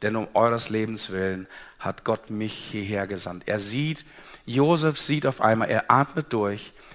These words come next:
er kommt zu sich, sein präfrontaler Kortex, sein bewusstes Denken auf einmal ist eingeschaltet und, äh, er erkennt einen Sinn auch in seinem Leiden. Wir werden kaum Heilung finden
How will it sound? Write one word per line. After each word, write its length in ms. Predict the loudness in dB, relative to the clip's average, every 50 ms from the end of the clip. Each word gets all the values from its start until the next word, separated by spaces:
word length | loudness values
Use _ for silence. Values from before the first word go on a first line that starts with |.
| -20 -6 0
er 140 | 2 2 2
kommt 380 | 0 0 2 4 4 4 4 2
zu 240 | 0 0 0 -2
sich, 300 | -2 -2 -2 -4 -4 -8 -14 -16 -18 -18 -18 -14 -8
sein 220 | -4 -2 -2 0 4
präfrontaler 580 | 6 6 6 6 6 2 4 6 6 6 6
Kortex, 460 | 6 6 6 6 6 6 4 0 2
sein 160 | 2 0 2 0
bewusstes 580 | -2 -2 -2 -2 -2 0 0 0 0 2 4
Denken 320 | 6 6 6 4 2 -4 -6
auf 120 | -2 0
einmal 260 | 0 0 0 -2 -4 -4 -8 -18 -18 -10 -2
ist 200 | 0 2 6 8
eingeschaltet 760 | 8 6 6 4 2 6 8 10 10 8 8 4 -2 -4 -6 -8 -10 -12 -12 -14 _ -20 _ _ _ _ _ _ -20 -20 _ -20 -20 -20 -20 -20 -20 -20 -20 -20 -20 -20 _ _
und, 340 | -2 -2 -2 0 0 0 0
äh, 200 | 2 2 2 0 0
er 160 | 2 2 2
erkennt 480 | 2 0 0 2 4 4 4 4 2 0
einen 220 | 0 0 0 0
Sinn 500 | 2 2 4 2 2 2 -2 -6 -10 -14 -16 -4 0 0
auch 180 | 2 2 0
in 100 | -4 -6
seinem 280 | -6 -6 -4 -4 -4 -4
Leiden. 360 | -4 -4 -4 -6 -8 -12 -16 -20 _ _ -20 -20 _ -20 -20 -20 -20 -20 -20 -20 _ _ -6
Wir 160 | -4 2 8
werden 320 | 10 10 10 8 6 2 -2
kaum 540 | 0 2 4 4 4 4 2 0 0 2
Heilung 400 | 4 4 4 4 4 2 -2 -4
finden 520 | -6 -4 -2 -2 -2 -2 -2 -4 -6 -6